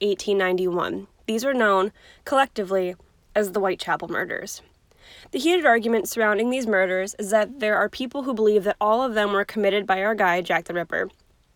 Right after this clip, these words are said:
However, the most ev-, anyone can agree on are five, dubbed the Canonical Five, and we'll get to those, but for now,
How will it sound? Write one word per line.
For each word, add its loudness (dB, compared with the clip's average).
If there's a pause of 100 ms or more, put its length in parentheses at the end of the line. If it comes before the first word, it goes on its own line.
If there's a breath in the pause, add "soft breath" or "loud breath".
(360)
However, 4 (460 loud breath)
the 2
most 6
ev-, 4
anyone 4
can 0
agree 4
on 2
are 2
five, 2 (480 soft breath)
dubbed 4
the 0
Canonical 2
Five, -2
and 0
we'll 4
get -2
to -8
those, 4 (120)
but 2
for -2
now, 4